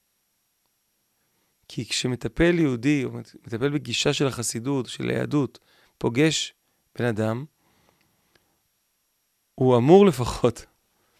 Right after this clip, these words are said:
כן, כל אחד, אה, מיישם יותר או פחות, אבל הוא אמור לפחות להסתכל על הבן אדם הזה ולהגיד, "יש פה נשמה קדושה, היא כלואה בתוך נפש בהמית, נפש נמוכה, היא כלואה בתוך דמיונות, היא כלואה בתוך כל מיני דברים.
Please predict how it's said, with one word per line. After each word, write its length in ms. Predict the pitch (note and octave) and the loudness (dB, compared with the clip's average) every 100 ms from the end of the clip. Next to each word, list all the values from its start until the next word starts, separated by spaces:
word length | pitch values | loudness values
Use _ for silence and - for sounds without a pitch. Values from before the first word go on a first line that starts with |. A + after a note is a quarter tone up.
| - | -10
כן, 160 | B2+ | -8
כל 160 | C3 C3+ | -4 -4
אחד, 320 | B2+ C#3 C3+ | -4 -4 -2
אה, 320 | B2+ A#2+ A#2+ A#2 | -2 -4 -6 -8
מיישם 340 | A#2+ A2+ - | -8 -6 -6
יותר 180 | C3 C3 | -4 -4
או 60 | B2+ | -6
פחות, 240 | C3 D#3 | -2 0
אבל 80 | B2 | 0
הוא 140 | B2 | 0
אמור 200 | B2 F3 | 0 0
לפחות 200 | F#3+ F3 | 0 0
להסתכל 300 | D3+ B2+ C#3+ | -2 -4 -2
על 120 | E3+ | 0
הבן 140 | D#3+ D#3 | 2 2
אדם 80 | F3 | 0
הזה 240 | D#3 D#3+ E3 _ _ _ _ - | 2 0 -2 _ _ _ _ -4
ולהגיד, 400 | B2 C#3 F3+ D3 - _ _ _ | -2 0 -2 -2 -10 _ _ _
"יש 320 | - D#3+ F3 | 0 2 2
פה 140 | - E3+ | 0 -4
נשמה 400 | D3+ - C3+ D#3 | -2 -4 -6 -6
קדושה, 420 | C3+ B2 - C#3+ - | -6 -8 -4 -6 -6
היא 120 | B2+ - | -12 -8
כלואה 500 | - D3+ D3+ D#3 F#3 | 0 4 6 8 8
בתוך 360 | D3 D3 E3 | 6 -2 -2
נפש 340 | D#3+ E3 D3+ C3 | 0 -2 -2 -4
בהמית, 380 | C3 C3+ D#3 D3+ | -2 0 0 0
נפש 240 | D3 C#3 | -2 -4
נמוכה, 480 | C#3+ C3+ B2+ D#3+ D#3 C#3+ - - | -4 -4 -2 0 0 -2 -16 -10
היא 120 | D3 - | -8 -6
כלואה 340 | - C#3+ D#3+ | 0 4 4
בתוך 300 | D#3+ D3+ - | 4 -2 -4
דמיונות, 520 | C3+ D3 C#3+ D3 D3+ C#3 | -4 -2 0 2 0 -2
היא 80 | |
כלואה 360 | - - C#3 D3 | -10 -8 0 0
בתוך 300 | D3 D3 D3+ | 0 -4 -4
כל 160 | - G3+ | 0 2
מיני 140 | G3 | 2
דברים. 460 | E3 D#3+ F3+ F3+ | 0 -2 0 -2